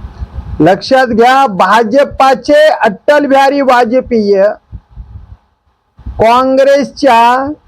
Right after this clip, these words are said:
तत्कालीन पंतप्रधान इंदिरा गांधी यांच्या पाठीवर शबासकीची थाप मारतात. एवढी धाडसी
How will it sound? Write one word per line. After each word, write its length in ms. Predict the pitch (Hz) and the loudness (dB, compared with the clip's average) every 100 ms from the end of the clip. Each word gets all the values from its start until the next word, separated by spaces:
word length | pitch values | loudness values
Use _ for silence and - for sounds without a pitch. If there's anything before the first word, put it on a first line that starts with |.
| - - - | -20 -6 -4
तत्कालीन 760 | 247 - - 247 247 277 277 | -4 -4 -2 0 0 0 0
पंतप्रधान 880 | - 233 226 240 240 226 226 240 247 | 0 0 0 0 0 0 2 2 0
इंदिरा 640 | 247 208 208 226 247 233 | -2 -2 -2 0 2 2
गांधी 680 | 190 185 190 196 262 285 262 302 _ _ _ - _ - - _ - _ - - - - - - - - - - 151 | 2 0 0 0 0 -2 -4 -10 _ _ _ -20 _ -18 -18 _ -20 _ -14 -6 -8 -8 -18 -20 -20 -8 -8 0 2
यांच्या 440 | 165 170 160 185 | 2 0 0 -2
पाठीवर 680 | 175 - 131 - 165 160 185 196 | 0 -2 -4 -2 0 0 0 -4
शबासकीची 840 | - 117 117 151 170 - 143 - | -6 -4 -2 -4 -4 -8 -6 -6
थाप 480 | 147 - 120 151 175 | -6 -8 -2 -2 -2
मारतात. 580 | 160 123 120 117 107 104 _ - - - - _ _ _ _ _ - - - - - - - - - 165 | -4 -6 -8 -10 -12 -14 _ -20 -16 -16 -18 _ _ _ _ _ -20 -8 -8 -8 -18 -18 -8 -6 -2 0
एवढी 500 | 143 147 135 151 160 - - | 2 2 0 -2 -2 -10 -10
धाडसी 1040 | 151 131 147 170 208 208 - 277 269 165 | -8 -4 -2 0 0 -4 -2 0 0 -2